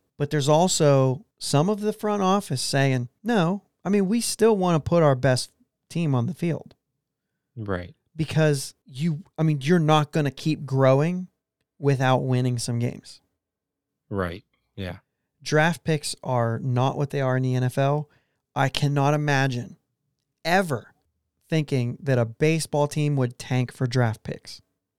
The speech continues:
Speaker 2: Yeah, and it's, it, <laughs> it, it takes so long to develop your draft picks. Even if you pick a stud, you're not gonna see him for a couple years.
Speaker 1: Right now, there's, like, two or three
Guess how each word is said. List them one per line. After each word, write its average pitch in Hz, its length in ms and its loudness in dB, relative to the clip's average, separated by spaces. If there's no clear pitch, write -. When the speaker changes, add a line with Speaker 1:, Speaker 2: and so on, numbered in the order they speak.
Speaker 2:
Yeah, 98 380 -4
and 95 280 -12
it's, - 400 -6
it, 123 340 -6
<laughs> - 340 -12
it, 139 140 -12
it 127 300 -8
takes 123 240 -6
so 120 200 -4
long 107 260 -8
to 110 60 -12
develop 98 480 -8
your 98 80 -10
draft 98 420 -10
picks. 101 280 -8
Even 127 240 -2
if 104 160 -8
you 104 100 -8
pick - 340 -12
a 98 60 -12
stud, 95 500 -10
you're 131 140 -4
not 101 240 -4
gonna 92 160 -12
see 95 180 -14
him 95 120 -12
for 98 120 -18
a 98 60 -16
couple 95 340 -16
years. 95 440 -14
Speaker 1:
Right 143 360 2
now, 127 600 -2
there's, 127 300 0
like, 117 400 -4
two 247 200 0
or 175 100 4
three 135 580 -4